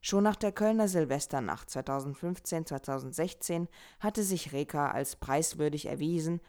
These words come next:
als sie allen Ernstes den Frauen empfahl, zu nordafrikanischen Sexualstraftätern eine Armlänge Abstand zu halten. Im Zusammenhang mit der in Deutschland verbreiteten Dieselhysterie hat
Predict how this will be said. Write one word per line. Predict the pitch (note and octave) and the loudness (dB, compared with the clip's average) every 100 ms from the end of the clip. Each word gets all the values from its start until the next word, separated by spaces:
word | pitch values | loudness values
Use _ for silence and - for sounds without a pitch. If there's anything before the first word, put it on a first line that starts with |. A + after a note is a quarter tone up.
| - - - | -16 -20 -2
als | - E3+ | 0 2
sie | - | 4
allen | G3+ A3 | 6 4
Ernstes | - E3 F3 - F#3+ | 2 2 2 -2 -4
den | - C#3 | -2 -4
Frauen | - D3+ D#3 | 2 4 4
empfahl, | B2+ C3 D3+ D3 D3+ D#3 | 2 -2 2 4 2 -2
zu | - D#3+ | -2 4
nordafrikanischen | E3+ G#3+ F3+ - E3+ D#3 D3 D3+ - | 4 4 0 -4 -6 -2 -2 -2 -4
Sexualstraftätern | C#3+ C#3+ - - D3+ E3+ - D#3+ D#3 - D#3 D#3 D#3 D3+ - - - - - | -6 -6 -6 2 4 4 0 -2 -2 -2 -4 -2 -2 -4 -10 -20 -20 -10 4
eine | D#3+ E3+ - | 6 6 6
Armlänge | D#3+ F#3 D#3 D#3+ E3 | 6 6 4 2 2
Abstand | - - - A#2 A#2 - - | 0 -2 -2 -2 -2 -8 -10
zu | - C3+ | -8 -6
halten. | A#2+ B2 - - - _ _ _ - - _ _ | -6 -6 -8 -10 -14 _ _ _ -20 -20 _ _
Im | E3+ F3+ | 0 2
Zusammenhang | G#3 G#3 A#3 A3 G#3+ G3+ | 4 6 6 6 4 4
mit | E3+ - | 2 2
der | C#3+ | 0
in | B2 C3+ | -2 0
Deutschland | C#3+ C#3+ - C#3 | 2 2 -2 -2
verbreiteten | C#3 C#3 C#3 D3 C#3+ D3+ | -2 2 2 2 -2 -4
Dieselhysterie | D3+ F#3 F#3+ F#3 F#3 - F#3 F3 F3+ - | 0 2 4 4 4 2 0 2 2 0
hat | E3+ G#3 | -2 -2